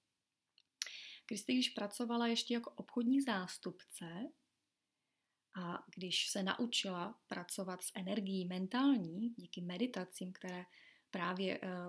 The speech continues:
učím díky tomuto programu, nejprve nějakou dobu pouze pracovala fyzicky v našem reálném světě a tento experiment dopadl dost špatně.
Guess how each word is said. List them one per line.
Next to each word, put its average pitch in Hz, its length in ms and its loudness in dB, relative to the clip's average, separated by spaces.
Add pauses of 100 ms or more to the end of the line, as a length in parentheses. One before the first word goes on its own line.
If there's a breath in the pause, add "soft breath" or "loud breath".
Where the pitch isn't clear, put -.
učím 185 560 0
díky 180 260 -8
tomuto 185 500 -6 (140)
programu, 208 680 4 (1300 loud breath)
nejprve 269 300 6
nějakou 269 440 6
dobu 202 360 2
pouze 214 340 0
pracovala 202 680 -2
fyzicky 190 680 0 (1080)
v - 40 -10
našem 190 340 2
reálném 190 520 2
světě 196 720 0 (960 loud breath)
a 190 220 2
tento 226 380 2
experiment 226 640 4
dopadl 202 400 0
dost 190 280 0
špatně. - 560 -2